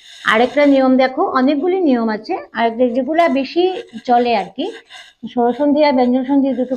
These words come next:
খুব ভালো করে বুঝতে লাগবে। আরো একটা নিয়ম দেখো, হ্রস্ব উকার বলছে তোমাদের, হ্রস্ব উ বা দীর্ঘ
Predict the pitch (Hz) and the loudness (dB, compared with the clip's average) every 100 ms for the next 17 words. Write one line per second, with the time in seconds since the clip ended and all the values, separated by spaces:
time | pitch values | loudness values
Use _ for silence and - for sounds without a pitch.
0 | - 269 226 220 233 262 269 214 - 240 | -6 -6 -2 -2 2 2 2 -2 -8 -2
1 | 233 208 233 359 - _ _ _ _ - | 0 0 -2 -4 -6 _ _ _ _ -20
2 | - - - _ _ - - _ _ _ | -20 -20 -20 _ _ -20 -20 _ _ _
3 | _ _ _ _ _ _ _ _ _ - | _ _ _ _ _ _ _ _ _ -20
4 | _ 240 262 294 302 311 269 254 247 240 | _ 2 2 2 2 4 4 4 2 0
5 | 254 285 233 233 - 302 302 240 220 - | 0 2 2 0 -4 -2 -2 -2 -4 -2
6 | 214 294 220 220 208 226 220 208 202 196 | -2 -2 -4 -4 -4 -6 -8 -6 -6 -2
7 | 285 220 202 - 269 277 277 269 311 539 | -2 -2 -4 -4 -2 -2 0 0 0 -2
8 | - _ _ _ _ _ _ _ _ _ | -8 _ _ _ _ _ _ _ _ _
9 | _ _ _ _ 240 226 233 339 - - | _ _ _ _ -2 2 2 0 -4 -18
10 | _ _ _ _ _ _ 196 233 247 240 | _ _ _ _ _ _ -4 0 0 0